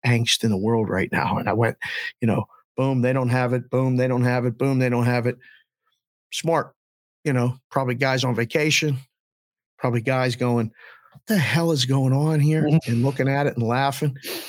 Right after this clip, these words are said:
Speaker 1: So I was relieved that none of my boys were having to do that, but I, booking it the day of the draft is, it's crazy to me.
Speaker 2: Yeah, it's not, it's too crazy. I mean, it makes sense why Nevada, it pisses me off. I'm not gonna lie. I hate the fact that you can't bet the morning of the draft in the N F L, for the N F L.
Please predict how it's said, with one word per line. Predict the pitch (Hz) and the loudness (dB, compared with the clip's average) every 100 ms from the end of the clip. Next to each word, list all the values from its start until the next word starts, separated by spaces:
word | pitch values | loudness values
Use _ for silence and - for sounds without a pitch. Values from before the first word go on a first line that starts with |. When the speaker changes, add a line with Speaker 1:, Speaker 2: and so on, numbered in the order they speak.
| - - | -16 -4
Speaker 1:
So | - 123 120 - | 0 0 -2 -2
I | |
was | 131 127 | 0 0
relieved | 139 160 190 175 127 | 0 2 2 2 0
that | 127 | -2
none | 139 135 | 0 0
of | |
my | 131 | 2
boys | 123 147 151 131 | 0 0 0 0
were | 123 | 0
having | 117 123 120 | 0 2 2
to | 113 | 0
do | 107 131 135 | 0 0 2
that, | 156 170 - _ _ _ _ _ _ | 2 0 -8 _ _ _ _ _ _
but | 120 113 - _ _ _ _ _ _ _ - | -2 0 -2 _ _ _ _ _ _ _ -8
I, | - - _ _ _ - - 127 | -6 -6 _ _ _ -18 -12 -8
booking | 196 185 | -4 0
it | 139 | 0
the | 123 | -2
day | 113 120 | -2 -2
of | |
the | 92 | -2
draft | 104 131 123 - | -2 -2 -2 -6
is, | - - - | -10 -10 -10
it's | - | -10
crazy | - 226 214 113 | -4 -2 -2 -4
to | - | -10
me. | - - | -12 -2
Speaker 2:
Yeah, | 92 71 69 - - | 0 0 -2 -8 -16
it's | 117 - | -8 -2
not, | 85 80 - _ _ _ | -2 -2 -6 _ _ _
it's | 107 92 | -2 -2
too | - - 85 | -2 -2 -2
crazy. | - 85 78 80 - | 0 0 0 -4 -2
I | |
mean, | 131 131 | -2 -2
it | 127 | 0
makes | 175 160 120 | 0 0 -2
sense | - 117 107 | -2 -2 -2
why | 107 113 | 0 0
Nevada, | 107 107 104 | 0 0 0
it | 110 | -2
pisses | 120 95 | -2 -2
me | 80 | 0
off. | 85 78 | 0 0
I'm | 85 | 0
not | 92 | 0
gonna | 80 69 | 0 0
lie. | 85 73 64 | 0 -2 -2
I | |
hate | 82 104 90 | 0 0 0
the | |
fact | 80 78 | -2 -2
that | 76 | -2
you | - | -2
can't | 92 82 | 0 0
bet | 90 80 | -2 0
the | |
morning | 90 85 82 | 0 2 0
of | |
the | 76 | -2
draft | 104 101 90 | -2 -2 -2
in | 85 | -2
the | 87 | 0
N | 85 | 0
F | 80 | 0
L, | 87 85 | -4 -2
for | |
the | 87 | 0
N | 92 | 2
F | 95 | 2
L. | 147 - | 2 0